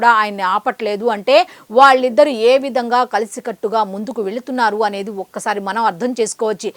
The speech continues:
విమర్శకులారా, ఇక్కడ ఒకటే ప్రశ్న ఏమిటి అంటే, మీరు విమర్శించారు, బానే ఉంది,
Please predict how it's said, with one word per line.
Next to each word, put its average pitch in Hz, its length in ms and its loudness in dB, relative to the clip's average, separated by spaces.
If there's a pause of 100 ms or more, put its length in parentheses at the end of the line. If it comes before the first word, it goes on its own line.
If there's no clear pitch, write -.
(280)
విమర్శకులారా, 262 880 4 (340)
ఇక్కడ 302 220 2 (180)
ఒకటే 320 260 -2 (100)
ప్రశ్న 233 360 -4 (280)
ఏమిటి 254 340 -2
అంటే, 208 200 0 (200)
మీరు 320 140 2 (100)
విమర్శించారు, 320 520 2 (100)
బానే 262 280 4
ఉంది, 214 140 -2